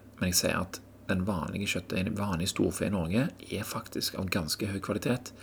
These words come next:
og, eh, og har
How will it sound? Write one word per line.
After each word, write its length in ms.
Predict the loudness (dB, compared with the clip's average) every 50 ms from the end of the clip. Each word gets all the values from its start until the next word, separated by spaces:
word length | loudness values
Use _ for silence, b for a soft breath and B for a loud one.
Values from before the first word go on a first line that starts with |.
| B B B B B B B B B -14 -4
og, 440 | 0 2 4 4 4 4 2 2 2
eh, 920 | 2 2 2 2 2 0 -2 -4 -6 -8 -8 -10 -10 -12 -12 -14 -8 -4 -4
og 80 | -2 -2 0
har 340 | 4 4 4 4 4 2 -4